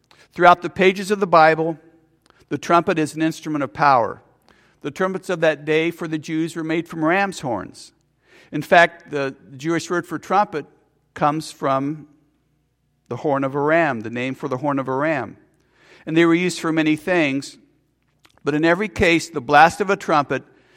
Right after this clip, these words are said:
signals something powerful and compelling.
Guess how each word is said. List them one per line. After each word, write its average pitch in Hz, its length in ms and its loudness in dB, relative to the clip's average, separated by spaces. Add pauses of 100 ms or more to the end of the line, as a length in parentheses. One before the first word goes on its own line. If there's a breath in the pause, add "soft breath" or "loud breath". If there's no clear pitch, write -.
(100)
signals 160 420 -2
something 151 360 -2
powerful 151 640 2
and 143 120 -6
compelling. 117 540 -2